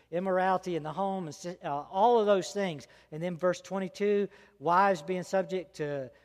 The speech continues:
husbands. Verse twenty-five, husbands loving wives. I want to do a series on marriage. Chapter six, which is where I'm at right now,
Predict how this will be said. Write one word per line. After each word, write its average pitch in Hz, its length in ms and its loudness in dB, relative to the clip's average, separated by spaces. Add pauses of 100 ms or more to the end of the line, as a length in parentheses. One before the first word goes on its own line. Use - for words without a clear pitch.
(120)
husbands. 190 480 0
Verse 160 180 -6
twenty-five, 180 480 -2
husbands 180 460 -2
loving 175 240 -2
wives. 170 320 0
I 165 40 -2
want 160 200 -4
to 156 40 -8
do 160 60 -2
a 147 60 -4
series 175 380 -4
on 143 180 -6
marriage. 202 560 0 (420)
Chapter 175 320 -2
six, 208 560 -4 (460)
which 151 280 -8
is 139 80 -14
where 165 140 0
I'm 160 120 -2
at 160 140 -2
right 165 160 -4
now, 175 300 -4